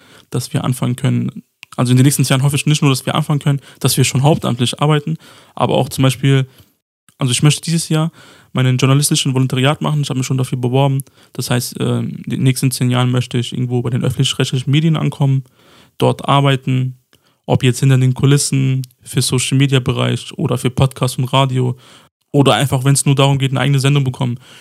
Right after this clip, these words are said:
über Sinti und Romja, äh, oder halt eine eigene Redaktion.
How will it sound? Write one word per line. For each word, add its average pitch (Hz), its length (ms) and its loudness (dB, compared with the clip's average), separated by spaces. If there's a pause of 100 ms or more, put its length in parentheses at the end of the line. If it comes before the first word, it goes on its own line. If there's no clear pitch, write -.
(100)
über 127 160 0
Sinti 131 280 -4
und 127 60 2
Romja, 123 360 2 (640)
äh, 131 60 -2
oder 127 640 2
halt 127 160 2
eine 123 140 0
eigene 127 220 2
Redaktion. 127 540 2